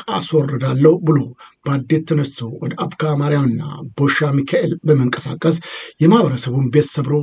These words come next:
በመግባት ዝርፊያ እየፈጸመ በነበረበት ሰዓት ነው መብረቁ ሻለቃ ደጉ በላይ ሻለቃ ከመቅጽበት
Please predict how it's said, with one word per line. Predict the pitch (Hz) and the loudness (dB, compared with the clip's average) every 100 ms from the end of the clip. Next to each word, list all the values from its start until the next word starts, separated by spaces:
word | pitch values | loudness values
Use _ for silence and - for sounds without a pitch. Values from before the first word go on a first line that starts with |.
| 151 | 0
በመግባት | 143 139 110 110 - | 2 2 0 -6 -8
ዝርፊያ | 120 143 - 151 | -4 -4 -2 -2
እየፈጸመ | 131 135 151 - 135 | 0 0 -2 -2 -2
በነበረበት | 127 135 131 151 135 - 160 - - - - | 0 -2 2 2 2 0 -2 -2 -18 -18 -2
ሰዓት | 170 160 | 0 2
ነው | 123 110 | 0 -2
መብረቁ | 131 139 139 - | 0 0 -2 -6
ሻለቃ | 135 131 - 170 170 | -4 -4 -4 -4 -2
ደጉ | - 131 120 | 0 0 0
በላይ | 131 127 123 | 0 0 -2
ሻለቃ | 135 127 - 160 | -2 -2 0 -2
ከመቅጽበት | 165 170 165 - 135 | 2 2 2 -2 -8